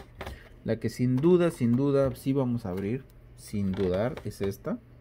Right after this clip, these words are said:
Bueno, ahorita no. <laughs> Ahorita no, pero si yo me la llego a encontrar,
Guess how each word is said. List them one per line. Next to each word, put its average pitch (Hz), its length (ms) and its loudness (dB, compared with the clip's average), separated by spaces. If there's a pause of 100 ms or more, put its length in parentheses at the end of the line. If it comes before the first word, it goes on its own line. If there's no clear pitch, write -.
Bueno, 110 200 2
ahorita 120 320 0
no. 110 220 2 (500)
<laughs> - 520 -8
Ahorita 143 420 6
no, 127 240 6
pero 127 340 4 (380)
si 113 240 -4
yo 151 160 8
me 185 140 8
la 156 100 4
llego 127 260 4
a 156 60 0
encontrar, 107 680 -2